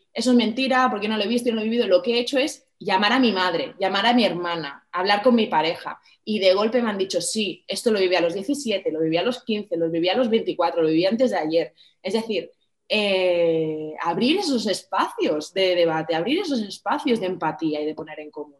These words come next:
¿no? Y también eso por una parte, y la parte catársica de las chicas, de decir, "Guau, es que yo sufrí esto exactamente igual de pequeña,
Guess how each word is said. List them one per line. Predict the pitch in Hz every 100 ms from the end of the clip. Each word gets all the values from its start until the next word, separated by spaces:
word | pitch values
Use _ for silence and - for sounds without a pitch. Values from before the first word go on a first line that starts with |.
| _
¿no? | 170 294 _ - -
Y | 196
también | 170 170 185 254
eso | 220 285
por | 226
una | 202 202
parte, | 254 - 330
y | 202
la | 160
parte | 151 156 226 254
catársica | 165 123 - 247 262
de | 196
las | -
chicas, | - 175 254
de | 233
decir, | 190 185 185 170 _ _ _ _ _
"Guau, | 185 202 277 165 147 -
es | 202 -
que | - 214 196 185 165 - _ _ -
yo | 175 214
sufrí | 240 262 254 254 254
esto | 294 - 190 -
exactamente | 190 - 233 226 247 233 233
igual | 226 226 226
de | 226
pequeña, | 220 220 247 262 339